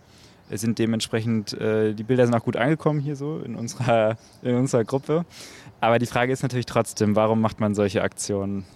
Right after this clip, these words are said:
äh, grundsätzlich? Ich glaub, da haben wir bis heute nicht so richtig eine Antwort. Äh,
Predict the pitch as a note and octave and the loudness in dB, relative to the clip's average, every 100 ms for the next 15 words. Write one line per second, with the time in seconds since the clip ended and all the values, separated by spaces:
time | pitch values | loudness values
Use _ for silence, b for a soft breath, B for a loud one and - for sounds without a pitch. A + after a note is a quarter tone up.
0 | - A2 G#2 F#2+ A#2 A#2 G#2+ F#2+ - F#2+ | -8 -2 -2 0 0 0 0 -2 -4 -6
1 | - - - A2 G#2 - G2+ A#2 A#2+ G#2+ | -6 -10 -4 -2 -2 -4 -2 0 0 2
2 | A#2 B2 A#2 G#2+ A2 A2 G#2+ F#2 A2 - | 0 2 0 -2 -4 -2 -2 -2 -2 2
3 | G#2+ G#2 - G#2+ G2+ | 2 0 -2 0 0